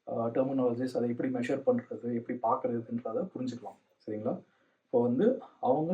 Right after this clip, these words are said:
செமிகண்டக்டர் வேர்ல்டு, அவங்களுக்குள்ள வந்துட்டு, ஆ, ஃபேப் அப்படின்னு ஒரு டெர்ம்ஸ், டெர்மினாலஜிஸ் யூஸ் பண்றாங்க. ஃபேப், ஃபவுண்டரி, ஏ டி எம் பி, ஆ, so, இந்த மாதிரி டெர்மினாலஜிஸ்லாம் அவங்க யூஸ் பண்றாங்க.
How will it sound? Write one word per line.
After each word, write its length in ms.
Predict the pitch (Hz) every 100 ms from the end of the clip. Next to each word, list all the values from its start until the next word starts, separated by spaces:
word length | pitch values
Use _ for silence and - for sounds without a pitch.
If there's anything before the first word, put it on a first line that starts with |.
| 185
செமிகண்டக்டர் 760 | 170 170 170 147 147 - 135 117
வேர்ல்டு, 340 | 127 120 -
அவங்களுக்குள்ள 880 | 123 123 127 139 127 - 131 147 135
வந்துட்டு, 420 | 120 117 - 226 - _ _ _ _ -
ஆ, 340 | 113 113 113
ஃபேப் 640 | 110 - - 139 139 117 - _ _ -
அப்படின்னு 380 | 117 123 127 123
ஒரு 460 | 117 113 110 107 - _ _ 120
டெர்ம்ஸ், 400 | - 120 240 - _ _ _ -
டெர்மினாலஜிஸ் 720 | 127 127 120 113 117 - 113
யூஸ் 120 | -
பண்றாங்க. 500 | 113 110 107 113 98 - -
ஃபேப், 400 | 123 123 117 - _ _ _ _ _ -
ஃபவுண்டரி, 560 | 254 - 135 127 131 - - -
ஏ 100 | 131
டி 260 | 135 139
எம் 240 | 120 123 123
பி, 340 | 120 120 120 - _ _ _ _ _ _ -
ஆ, 60 | 113 113 113 110 110 113 -
so, 200 | - - 123 -
இந்த 160 | 139 139
மாதிரி 420 | 139 147 160 -
டெர்மினாலஜிஸ்லாம் 600 | 135 131 131 120 117 -
அவங்க 220 | 147 123 117
யூஸ் 260 | 120 -
பண்றாங்க. 500 | 113 110 107 104 190